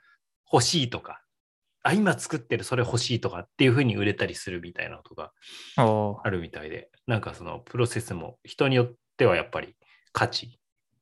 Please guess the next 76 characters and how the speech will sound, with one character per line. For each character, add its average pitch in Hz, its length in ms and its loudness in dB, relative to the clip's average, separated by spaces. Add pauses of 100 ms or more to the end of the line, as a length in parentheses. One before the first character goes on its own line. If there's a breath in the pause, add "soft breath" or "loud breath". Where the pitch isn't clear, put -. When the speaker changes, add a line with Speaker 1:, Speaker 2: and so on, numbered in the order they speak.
(520)
Speaker 1:
ま 104 60 -10
あ、 92 40 -12
そ 104 80 -4
れ 98 60 -4
こ 90 120 -8
そ 92 80 -12
ま 87 120 -8
さ 82 100 -14
に 82 80 -16
プ - 140 -8
ロ 85 80 -6
セ - 140 -16
ス 82 100 -12
エ 80 60 -10
コ 85 140 -14
ノ - 80 -14
ミ - 80 -20
ー - 60 -20
だ - 60 -20
け - 60 -20
ど、 - 60 -20 (800 loud breath)
に 104 60 -2
な 95 60 -2
り 90 60 -4
ま - 60 -12
す - 100 -6
ね。 120 60 4
で 147 80 4
も 127 60 4
自 117 180 2
分 175 300 4
自 180 200 0
身 180 60 6
に 139 60 4
も 101 100 4
や 90 60 2
っ - 60 -12
ぱ 80 320 -2
影 104 220 0
響 92 200 0
が、 85 260 -4 (420)
ま 117 40 -2
あ、 - 20 0
そ 208 160 4
う - 20 -2
っ - 20 -2
す - 120 0
よ 92 60 6
ね。 87 180 -4
そ - 160 -4
れ 104 360 0 (220)
映 127 180 -4
し 120 120 -4
て 104 140 0
流 101 60 0 (200)
し - 80 -8
て 92 100 -2
た 82 120 -6
ら 80 240 -6
自 117 200 -2
分 117 200 2
も 117 100 2
な 107 100 0
ん - 20 -4
か - 220 -12
シ - 240 -6
ャ 92 80 -4
キ 113 60 0
ッ 110 80 -6
と 82 120 -12
な 82 80 -10
り 87 80 -8
ま 85 100 -14
す - 80 -18
よ - 120 -20
ね。 - 100 -20